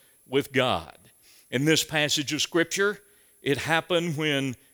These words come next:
Jesus came to the country of the Gergesenes over on the other side of the Sea of Galilee. And there he meets these two demon-possessed men who are coming out of the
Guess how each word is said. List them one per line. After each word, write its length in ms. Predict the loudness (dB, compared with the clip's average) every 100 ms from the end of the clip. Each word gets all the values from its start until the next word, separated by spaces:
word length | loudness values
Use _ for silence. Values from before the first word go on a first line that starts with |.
| -8
Jesus 640 | -6 -4 -2 0 2 0
came 300 | -2 -2 -2
to 100 | 0
the 120 | 0
country 560 | -2 -4 -6 -4 -2 -2
of 120 | -2
the 80 | -2
Gergesenes 1000 | 2 2 2 2 2 0 -2 -6 -10 -2
over 400 | 0 4 4 4
on 140 | 4
the 160 | 4 4
other 220 | 2 -2
side 540 | -2 0 0 0 -2
of 220 | -4 -4 -8 -20 -20 0
the 120 | 4
Sea 280 | 6 6 4
of 120 | 0
Galilee. 720 | 0 2 2 4 4 4 0 -12 _ -20 _ 0
And 300 | 2 2 4
there 520 | 6 6 2 0 0
he 400 | 0 0 -2 -6 _ _
meets 400 | 0 0 0 -2
these 280 | 0 0 -2
two 560 | -4 0 2 2 -2 -4 _ 0
demon-possessed 1000 | 6 6 6 4 2 -2 -2 0 0 -2
men 420 | -4 -2 -2 -2 -2
who 460 | 0 2 0 -2 -6 _
are 220 | -2 0 0
coming 640 | -2 0 0 0 0 -4 _ _ _ 0
out 220 | 2 4
of 140 | 2
the 240 | 2 0